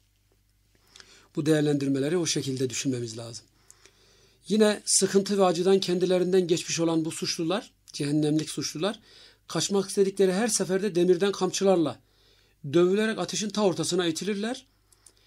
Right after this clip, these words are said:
Ateşten bir döşeye yatırılacak, yine ateşten örtülere bürünecekler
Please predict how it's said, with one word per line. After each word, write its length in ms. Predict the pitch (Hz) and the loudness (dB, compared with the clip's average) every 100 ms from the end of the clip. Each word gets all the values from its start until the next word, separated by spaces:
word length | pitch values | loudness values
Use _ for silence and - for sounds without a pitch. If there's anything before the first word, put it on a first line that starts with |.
| _ _ - | _ _ -10
Ateşten 560 | 160 175 185 208 202 185 | -4 0 0 0 0 2
bir 180 | 175 | 0
döşeye 340 | 175 165 196 190 | 0 2 2 2
yatırılacak, 680 | 175 180 185 180 208 233 _ _ _ _ _ - | 2 -2 -2 -2 -2 -8 _ _ _ _ _ -4
yine 180 | 208 185 | 2 2
ateşten 500 | 156 175 - 190 175 | 0 -4 -2 0 0
örtülere 500 | 156 147 151 143 120 | -2 -2 -2 -2 -4
bürünecekler 720 | 120 117 120 - 185 208 | -8 -10 -12 -8 -8 -8